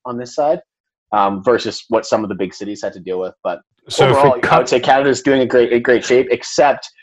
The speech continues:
Speaker 1: because of proximity to the U S, our borders are still closed with them, uh, for now.
Speaker 2: Yeah. So,
Speaker 1: And
Speaker 2: so if
Speaker 1: they're
Speaker 2: we,
Speaker 1: basically
Speaker 2: if
Speaker 1: doing it month to month.
Speaker 2: I, I, I saw that. So if we cut out, like, the last two minutes, we could basically put that into a zombie apocalypse movie, uh,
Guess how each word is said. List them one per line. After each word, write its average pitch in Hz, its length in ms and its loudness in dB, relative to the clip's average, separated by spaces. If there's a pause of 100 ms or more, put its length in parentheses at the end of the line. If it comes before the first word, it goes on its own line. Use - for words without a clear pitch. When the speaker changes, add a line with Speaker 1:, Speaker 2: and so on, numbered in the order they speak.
(760)
Speaker 1:
because 147 320 2
of 139 80 -2
proximity 135 480 0
to 123 60 0
the 107 100 -2
U 104 140 4
S, 113 240 0
our 110 100 2
borders 113 400 2
are 98 60 -6
still 98 260 0
closed 101 320 -2
with 90 120 -10
them, 87 320 -4 (220)
uh, 85 300 -6 (100)
for 87 120 -14
now. 82 200 -10 (440)
Speaker 2:
Yeah. 113 220 2 (100)
So, 165 140 -2
Speaker 1:
And - 80 0
Speaker 2:
so - 100 2
if 135 60 2
Speaker 1:
they're 127 100 4
Speaker 2:
we, 147 60 4
Speaker 1:
basically 131 300 -2
Speaker 2:
if - 120 -6
Speaker 1:
doing 113 160 -2
it 92 100 -8
month 92 180 -8
to 85 60 -16
month. 80 200 -12 (480)
Speaker 2:
I, 165 200 -2
I, 165 180 4
I 151 120 2
saw 160 160 4
that. 139 160 2
So 151 160 4
if 139 160 2
we 139 80 4
cut 190 180 2
out, 175 220 4
like, 131 260 4
the 135 80 2
last 139 300 2
two 160 160 4
minutes, 151 340 0
we 131 80 4
could 127 140 2
basically 131 520 4
put 131 220 2
that 127 140 4
into 117 240 0
a 107 60 2
zombie 120 360 2
apocalypse 113 540 -2
movie, 107 360 -4
uh, 101 320 -6